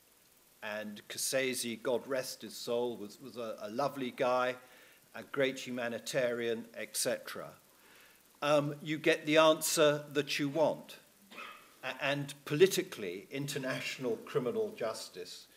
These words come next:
was really born from a base of very doubtful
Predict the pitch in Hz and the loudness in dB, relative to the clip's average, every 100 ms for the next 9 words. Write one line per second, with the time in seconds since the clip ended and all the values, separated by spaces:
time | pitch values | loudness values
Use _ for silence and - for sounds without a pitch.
0 | - - - _ - 123 110 - 151 170 | -20 -20 -20 _ -6 -4 -4 -8 2 6
1 | 170 143 123 143 139 127 120 117 - 127 | 6 4 4 8 8 8 2 -2 2 4
2 | 120 123 - 117 113 110 - - - - | 4 0 -2 0 0 -2 -8 -20 -20 -20
3 | _ _ - 156 123 - - - - - | _ _ 4 4 4 0 2 0 -4 -12
4 | _ _ _ _ _ _ - 131 107 156 | _ _ _ _ _ _ 4 4 8 8
5 | 143 113 - 120 123 - - 104 85 | 8 6 8 8 8 0 -4 -4 -4